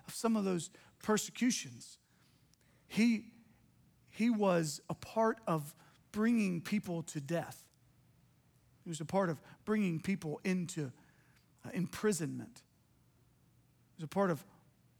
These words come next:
like, destroying people and their, their homes and their places and of work. And this, this would have been his,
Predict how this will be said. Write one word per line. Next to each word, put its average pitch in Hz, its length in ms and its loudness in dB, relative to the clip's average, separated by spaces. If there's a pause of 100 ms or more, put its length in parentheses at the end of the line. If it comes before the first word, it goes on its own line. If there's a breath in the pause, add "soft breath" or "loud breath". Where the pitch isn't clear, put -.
(120)
like, - 60 -20 (140)
destroying 180 1040 0
people 180 580 -2
and 151 280 0
their, 143 300 -2 (220 loud breath)
their 135 100 -8
homes 185 600 -2
and 143 220 -4
their 123 80 -6
places 170 640 -2 (380 loud breath)
and 127 320 -2 (160)
of 143 120 -10
work. 185 460 -2 (480 soft breath)
And 135 320 0 (320)
this, 180 180 -4
this - 220 -2
would 208 140 2
have 160 180 0
been 190 220 4
his, 170 300 2